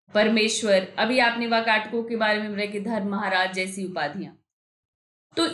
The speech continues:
ये, इन सब उपाधियों को देखते हुए लगता है कि वो साम्राज्यवादी उपाधियां धारण करते थे,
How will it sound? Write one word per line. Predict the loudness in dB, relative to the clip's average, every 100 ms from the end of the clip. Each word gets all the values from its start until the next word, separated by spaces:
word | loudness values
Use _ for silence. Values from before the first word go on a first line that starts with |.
| 0
ये, | 4 4
इन | 4 2 0 2
सब | 0 0 -2
उपाधियों | 2 4 4 -2 -4
को | -4
देखते | -4 -4 -2
हुए | 0
लगता | 0 0 -2
है | -2
कि | -2
वो | -2
साम्राज्यवादी | 0 0 2 0 0 2 2 2 -2
उपाधियां | -2 0 0 0 -2
धारण | -2 -2 -4 -2
करते | -4 -6 -12
थे, | -14 -16